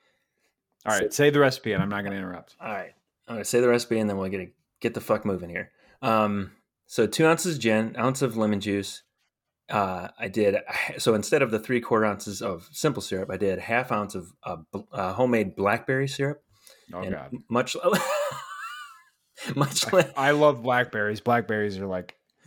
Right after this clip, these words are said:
Speaker 2: Really?
Speaker 1: Oh, God, I love blackberries.
Speaker 2: I thought you were saying, I thought you were saying, "Oh, God," like, "Oh, fuck, God, I gotta make another fucking syrup." Um,
Speaker 1: No, no. Well, no, no, no, no. Well, that too.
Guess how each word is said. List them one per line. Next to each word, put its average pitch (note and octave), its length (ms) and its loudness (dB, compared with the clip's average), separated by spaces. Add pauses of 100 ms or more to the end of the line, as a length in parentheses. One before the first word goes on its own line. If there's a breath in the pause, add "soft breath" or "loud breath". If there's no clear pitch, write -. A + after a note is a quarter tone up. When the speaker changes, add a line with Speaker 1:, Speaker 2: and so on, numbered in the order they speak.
(140)
Speaker 2:
Really? D3 320 6 (560)
Speaker 1:
Oh, B2 340 4
God, G2+ 280 -4
I F#2+ 40 -4
love F2+ 220 -8
blackberries. E2+ 300 -2
Speaker 2:
I - 20 2
thought C#3+ 140 6
you B2+ 80 2
were B2+ 100 0
saying, C3 240 2
I D3 180 6
thought C#3 180 4
you A#2+ 60 2
were A2+ 60 2
saying, A#2 240 0
"Oh, A2+ 100 4
God," G#2+ 240 2
like, G2+ 220 -2
"Oh, A2 100 0
fuck, G#2+ 320 -6
God, A2+ 220 0
I G2+ 60 -2
gotta G#2+ 180 2
make A2+ 160 2
another G#2+ 260 2
fucking G#2 340 -2
syrup." G#2+ 400 2 (520 loud breath)
Um, A#2+ 260 2
Speaker 1:
No, A2+ 320 0
no. A#2 340 2
Well, C3 300 4
no, C3 240 4
no, C3 240 6
no, B2+ 60 6
no. A#2+ 260 4
Well, G#2 260 2
that F2+ 180 -2
too. C#2+ 220 -16